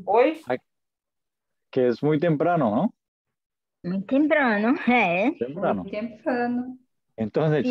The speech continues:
Speaker 2: chicos, chicas, sí, aquí hay un, un pequeño error, ¿sí? Porque es a qué hora, ¿ok? Falta
Speaker 4: Ujú.
Speaker 2: la A,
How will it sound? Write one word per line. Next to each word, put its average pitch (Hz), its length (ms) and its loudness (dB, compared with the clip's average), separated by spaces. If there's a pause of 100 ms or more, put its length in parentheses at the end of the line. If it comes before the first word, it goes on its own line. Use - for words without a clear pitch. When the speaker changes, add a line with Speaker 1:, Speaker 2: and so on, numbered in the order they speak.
Speaker 2:
chicos, - 180 2
chicas, 143 600 -2 (260)
sí, 131 200 2
aquí 135 260 0
hay 170 180 4
un, 190 160 4
un 143 200 0
pequeño 160 340 0
error, 151 360 0 (320)
¿sí? 165 220 2 (520)
Porque 135 320 0
es 143 200 -4
a 147 160 -2
qué 175 300 -2
hora, 131 420 0 (320)
¿ok? 117 160 -6 (1600)
Falta 123 240 -2
Speaker 4:
Ujú. 139 40 2
Speaker 2:
la 110 280 0
A, - 80 -10